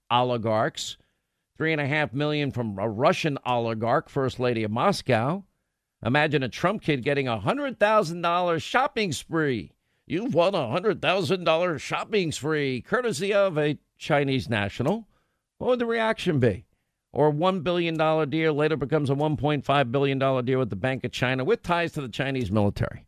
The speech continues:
What do you think would happen? And, and, and that is the corruption that is the media mob, the, the blue check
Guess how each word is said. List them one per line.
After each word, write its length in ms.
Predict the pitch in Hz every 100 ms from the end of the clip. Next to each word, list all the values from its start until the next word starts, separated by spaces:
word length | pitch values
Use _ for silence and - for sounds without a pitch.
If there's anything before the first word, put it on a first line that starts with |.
| -
What 40 |
do 60 | 196
you 60 |
think 140 | 220 196
would 80 | 180
happen? 360 | 196 190 - - _ _ _ _ _ _ _ _ _ _ _ _ -
And, 120 | 143
and, 280 | 147 151 -
and 200 | 143 131 127
that 320 | 170 214 -
is 720 | 175 165 139 139 104 - - _ _ _ _ _ -
the 280 | 139 143 135 -
corruption 800 | 147 127 143 185 - 156 139
that 200 | 135 123 -
is 480 | 156 139 139 123 -
the 120 | 135
media 720 | 135 135 135 135 127 120 120 -
mob, 680 | 90 101 110 107 90 85 -
the, 240 | 120 104
the 140 | - 131
blue 640 | 92 90 123 190 233 240
check 680 | - - - 175 165 -